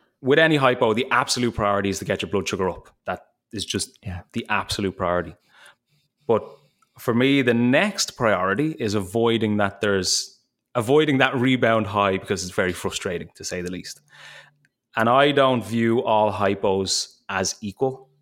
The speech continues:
Speaker 1: because, as you say, like, three point nine, three point eight, technically
Speaker 2: Yeah.
Speaker 1: you're in a hypo state, but
Speaker 2: Yeah.
Speaker 1: you may not require, like, the recommended fifteen grams, because fifteen grams of carbohydrate could put you sky high.
Speaker 2: Yeah.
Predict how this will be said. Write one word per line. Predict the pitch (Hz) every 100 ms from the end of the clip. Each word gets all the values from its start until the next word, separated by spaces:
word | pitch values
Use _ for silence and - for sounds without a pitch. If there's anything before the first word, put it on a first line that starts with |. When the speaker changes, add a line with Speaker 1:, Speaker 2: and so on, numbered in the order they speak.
| _
Speaker 1:
because, | - 107 95 90 - - _ _ _ _ -
as | 95
you | 92
say, | 127 107 - - -
like, | 101 - _
three | - 107 107
point | - 120 120 120
nine, | 117 131 117 95
three | - 120 110
point | - 113 107 -
eight, | 113 120 98 - - _ _ _ _ _
technically | - - 143 - 127 113 104 95 -
Speaker 2:
Yeah. | 120 104 98
Speaker 1:
you're | 107
in | 101
a |
hypo | 104 98 98 87
state, | - 135 127 123 - _ _ _ _ _ _ _
but | 123 117 104
Speaker 2:
Yeah. | 92 87 _ _ _ _ _ _ _
Speaker 1:
you | 113
may | 123 147 156
not | 143 113
require, | 110 - 123 120 113 107 -
like, | 107 - _
the | 113
recommended | 117 113 110 107 104
fifteen | - 107 107 101
grams, | 117 113 92
because | - 101 98
fifteen | 127 101 107 104
grams | 101 95
of | 95
carbohydrate | 95 92 104 104 92
could | - - _ _ _ _ _ _ _ _
put | 101 -
you |
sky | - 107 104
high. | 139 -
Speaker 2:
Yeah. | 90